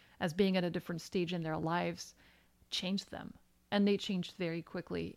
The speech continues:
And, and I saw that happen, and I found that very, um, very striking. And you can't go to those places without being confronted to your own mortality in one way or another. And so it, all of that was kind of playing in my head. And then the fact that at some point, I remember visiting my granddad, and he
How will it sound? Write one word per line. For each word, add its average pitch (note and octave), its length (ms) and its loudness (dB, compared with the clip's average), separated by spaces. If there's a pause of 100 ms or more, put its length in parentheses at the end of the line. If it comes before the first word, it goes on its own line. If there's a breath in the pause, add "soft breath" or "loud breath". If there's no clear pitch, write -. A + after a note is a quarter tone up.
(100)
And, F3 340 0 (260)
and G3+ 160 2
I F#3 60 0
saw G3 260 -2
that F3+ 140 0
happen, F3 360 -2
and E3 120 -2
I E3+ 60 -2
found E3+ 240 -2
that E3 100 -2
very, D#3+ 440 -4
um, E3+ 380 -6 (300)
very F3+ 240 0
striking. E3 720 -6
And F3 260 -2 (140)
you G3+ 120 0
can't A#3+ 280 -2
go G#3+ 120 2
to G#3+ 120 -6
those F#3+ 180 -6
places F3+ 360 -6
without F3 320 -6
being E3+ 160 -4
confronted F3 400 -6
to F#3 100 -10
your F3+ 100 -6
own F3 120 -4
mortality F3+ 540 -6
in F3+ 100 -6
one F3+ 160 -4
way E3+ 100 -6
or - 60 -6
another. F#3+ 420 -6
And F3+ 120 -6
so F3+ 220 -6
it, - 140 -6 (240)
all C4 180 8
of G#3+ 140 4
that G3 180 4
was F#3+ 120 -4
kind F#3 220 -2
of E3+ 120 -8
playing G3 240 0
in F3+ 100 0
my F3 120 0
head. F#3 220 0 (340 loud breath)
And A3 120 10
then A#3 120 12
the A3 60 10
fact A#3 260 8
that G3+ 200 8
at G3+ 140 2
some B3 180 4
point, G3+ 240 4 (340 loud breath)
I F3+ 60 0
remember G#3 400 6
visiting G3 320 4
my F#3 100 4
granddad, F#3 560 6
and F#3 140 4
he F#3+ 400 4